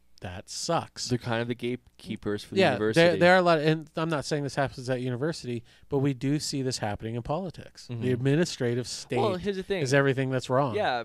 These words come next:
Speaker 2: people have their biases, and right, and when you have that much power and control, you, obviously your biases are gonna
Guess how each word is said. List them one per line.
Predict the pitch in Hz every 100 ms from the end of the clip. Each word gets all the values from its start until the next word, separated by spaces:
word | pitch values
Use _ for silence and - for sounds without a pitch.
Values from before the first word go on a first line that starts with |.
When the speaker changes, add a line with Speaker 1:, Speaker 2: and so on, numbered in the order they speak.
| 120
Speaker 2:
people | - 185 190
have | 170 170 160 151
their | 147
biases, | 123 127 151 147 135 117 107 107 113
and | 110
right, | 110 117
and | 135 131
when | 131
you | 131
have | 117 135 139
that | 139 131
much | 131 127 -
power | - 135 135 127
and | 120
control, | - 113 - 196 170 113 120 - _ _ _ - - _ -
you, | 123
obviously | 117 127 135 143
your | 127 123
biases | 113 117 151 165 - 113 110 120
are | 113
gonna | 113 113 113 113 117